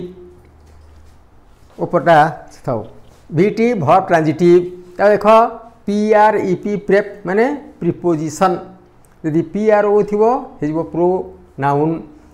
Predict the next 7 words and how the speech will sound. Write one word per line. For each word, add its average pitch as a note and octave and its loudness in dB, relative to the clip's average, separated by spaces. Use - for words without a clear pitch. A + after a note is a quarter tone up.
<coughs> - 0
ଯଦି F3+ 2
ଥିବ, F#3+ -4
ଏନ୍ G3+ 4
ଥିବ, G3+ -4
noun F3 2
ହବ। D#3+ 0